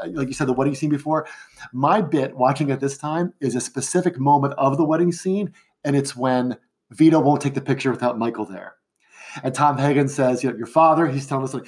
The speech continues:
"Your father will not take the picture without Michael." And eventually Michael shows up. He's, the, you know, in his uniform, and they kinda drag him up there. And at the last minute, he runs out and gets Kay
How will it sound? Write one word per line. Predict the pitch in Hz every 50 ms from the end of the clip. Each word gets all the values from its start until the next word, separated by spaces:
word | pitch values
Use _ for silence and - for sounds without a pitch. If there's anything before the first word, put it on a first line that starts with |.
| - - -
"Your | 131
father | 127 - 160 160 165 165
will | 151 147
not | 147 147 147
take | - 143
the | 143 131
picture | - 147 135 - 139 127
without | - 131 127 123 123
Michael." | 123 120 120 - 107 101 - - _ _ _ _
And | - 131
eventually | 135 123 151 165 190 190 - - 135 131 131 135
Michael | 123 131 139 143 143 156
shows | 139 - - 143 135 135
up. | 131 127 123 127 127 -
He's, | 123 123 113
the, | 135 135 -
you | 127
know, | 120 117 127
in | 131
his | 139 135 127
uniform, | 131 135 135 135 - 135 131 127 127 123 - - - - - - 147
and | 135 131
they | 131
kinda | 127 - 156 139 139
drag | 139 120 123 123 127 135 131
him | 127 165
up | - - -
there. | 135 127 127 127 135 - - -
And | 139 131 131 143
at | 139
the | 143 135
last | 131 147 151 143 -
minute, | 165 160 123
he | 135
runs | 135 123 143 143 139 135
out | 135 127
and | 127
gets | - 127 123
Kay | - - - 135 127 117 107 107 -